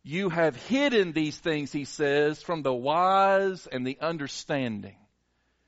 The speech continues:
Now, don't misunderstand here. The Bible commends us toward wisdom, but there are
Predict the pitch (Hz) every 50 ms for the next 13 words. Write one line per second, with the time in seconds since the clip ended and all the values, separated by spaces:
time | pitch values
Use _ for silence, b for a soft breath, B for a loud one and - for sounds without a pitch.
0 | _ _ _ _ - 139 151 190 226 208 226 220 - 226 208 180 160 - - 220
1 | 214 208 196 175 135 117 139 135 143 156 156 160 170 185 180 175 - - - 170
2 | 156 160 180 208 226 226 214 196 151 156 139 - - - 180 170 156 139 143 175
3 | 214 226 202 147 127 151 139 139 143 139 - 185 175 170 156 147 143 135